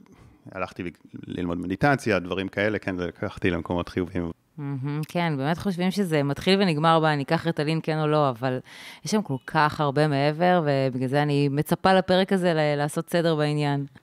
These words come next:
Speaker 1: כן, ממש, אה, שוב,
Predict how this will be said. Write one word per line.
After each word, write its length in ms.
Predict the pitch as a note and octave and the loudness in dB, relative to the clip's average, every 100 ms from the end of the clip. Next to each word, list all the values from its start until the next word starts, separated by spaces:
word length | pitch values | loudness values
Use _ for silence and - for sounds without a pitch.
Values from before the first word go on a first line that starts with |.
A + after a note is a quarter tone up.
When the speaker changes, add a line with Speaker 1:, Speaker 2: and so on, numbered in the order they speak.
| _ - | _ 2
Speaker 1:
כן, 260 | G2+ E2+ | 4 6
ממש, 580 | E2 E2+ F#2 F2+ - - | 4 4 4 4 0 -2
אה, 360 | F2+ E2+ E2 E2 - - - - | -2 -2 -4 -6 -8 -12 -14 -18
שוב, 380 | - - C3+ F#2+ | -12 -2 0 -2